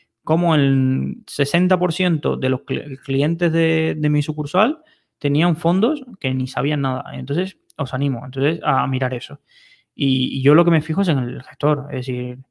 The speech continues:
no, es que el nombre del gestor gestiona un fondo de renta variable Japón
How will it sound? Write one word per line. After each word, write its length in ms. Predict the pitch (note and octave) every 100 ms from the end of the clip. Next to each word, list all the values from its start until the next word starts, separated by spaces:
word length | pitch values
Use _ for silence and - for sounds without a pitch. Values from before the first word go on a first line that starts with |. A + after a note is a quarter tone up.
| _ _ _ _ _ -
no, 260 | F3+ F#3+
es 40 | E3+
que 380 | F3 E3+ - -
el 180 | E3 D3
nombre 240 | F3 G3
del 100 | F#3+
gestor 560 | F3 E3+ G3 F#3+ C#3 -
gestiona 480 | - C#3+ C#3+ F3+ E3
un 140 | D#3+
fondo 380 | D3 G3 F3+ C3+
de 140 | B2+ B2
renta 340 | D#3 F#3 F3+
variable 360 | F3+ F#3 F#3 F3+
Japón 600 | - E3+ G#3+ B3 C#4+